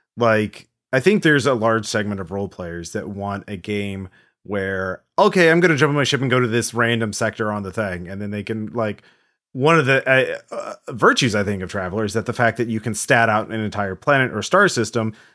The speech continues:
in, like, one stat line. Like, they have that whole thing where you can tell what the atmosphere is, what the tech level of the civilization is.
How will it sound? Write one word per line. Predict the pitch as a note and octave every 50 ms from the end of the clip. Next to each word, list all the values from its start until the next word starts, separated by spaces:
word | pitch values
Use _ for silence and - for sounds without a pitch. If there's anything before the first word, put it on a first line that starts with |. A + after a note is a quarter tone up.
| _ -
in, | - D3+ D3
like, | C#3+ C3+ B2+ G2
one | A2 G#2+ A2 A#2 A#2+ A2+ G#2
stat | G2+ - - C3 B2 A#2 - -
line. | F#2+ F2 E2+ D#2+ F#2
Like, | F2+ F2+
they | - G#2+ G#2
have | F#2+ - A#2 A2+ A2+ F#2+
that | A2+ A2 G2+
whole | F#2+ G#2+ A2
thing | G2 A2+ G#2+ G#2+ G#2
where | G2+ F#2+ F#2
you | F2+ E2+
can | - F2+
tell | E2+ F#2+ D#2+
what | D2+
the | F2+ G2
atmosphere | A#2 C3 C#3+ C3+ - - C#3 C3 B2 B2
is, | B2 A2+ G#2
what | F#2 -
the | -
tech | - - C#3+ C3+ -
level | B2+ B2 A#2+ G#2+
of | F#2+
the | F#2+
civilization | - - G2 D2+ F#2+ G2 A#2+ C3 C3 - C3+ B2
is. | A#2+ A#2 A2+ G#2+